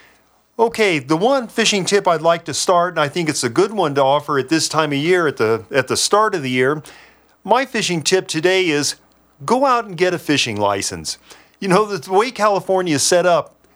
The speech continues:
you get the license for that calendar year. If you buy it on January first, it's gonna cost a set amount of money.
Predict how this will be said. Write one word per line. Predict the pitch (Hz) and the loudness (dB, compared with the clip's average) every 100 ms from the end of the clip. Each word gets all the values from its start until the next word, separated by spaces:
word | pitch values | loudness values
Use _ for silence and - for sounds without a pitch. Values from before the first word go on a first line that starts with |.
| _ - - | _ -20 -18
you | 131 147 180 | -6 -4 2
get | 226 233 | 2 2
the | 185 | 0
license | 160 185 175 170 | 2 0 -4 -6
for | 160 | 0
that | 151 147 | 0 0
calendar | - 175 175 170 147 | 0 0 0 0 -2
year. | 151 170 131 95 - - - _ - | 0 2 2 -2 -8 -20 -20 _ -6
If | 131 | -4
you | 151 | -2
buy | 123 147 175 | 2 2 2
it | 180 | 0
on | 175 | -2
January | 147 170 180 175 175 175 | 0 -2 -2 0 0 0
first, | - 175 190 - | -2 0 0 -2
it's | 143 - | -4 -4
gonna | 143 123 | -2 -2
cost | - 151 139 | 0 0 -2
a | 139 | -4
set | - 160 | 0 0
amount | 160 160 160 | 0 0 0
of | |
money. | 160 165 185 196 | 0 -2 -2 -6